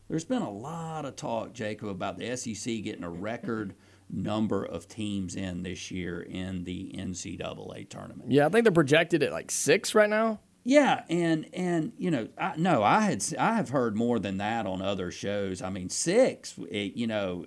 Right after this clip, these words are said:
Speaker 1: I, I think that's a little low. But as the, as the season and conference play continues, you kinda see the, the, the, the bottom half of the league grow.
Speaker 2: Mm-hmm.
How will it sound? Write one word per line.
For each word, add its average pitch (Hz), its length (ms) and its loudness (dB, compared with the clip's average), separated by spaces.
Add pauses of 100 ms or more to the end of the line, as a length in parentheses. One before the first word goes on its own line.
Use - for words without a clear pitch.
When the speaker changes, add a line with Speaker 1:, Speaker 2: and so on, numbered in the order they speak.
Speaker 1:
I, 131 280 -2
I 208 40 0
think 156 240 -2
that's 226 300 0
a 117 60 -4
little 101 260 0
low. 135 460 4 (600)
But 170 400 6 (360)
as 139 220 -2
the, 123 140 -2 (160)
as 131 280 0
the 117 100 -2
season 233 540 2
and 120 120 -2
conference 139 520 -2
play 120 320 -2
continues, 104 800 -4
you 113 80 -8
kinda 151 260 -8
see 143 320 0
the, 98 220 -4 (480)
the, 110 400 0
the, 104 400 -4 (100)
the 98 300 -6 (420)
bottom 151 420 0
half 131 380 -2
of 107 80 -6
the 101 80 -4
league 101 380 -4
grow. 90 480 -4
Speaker 2:
Mm-hmm. 107 320 0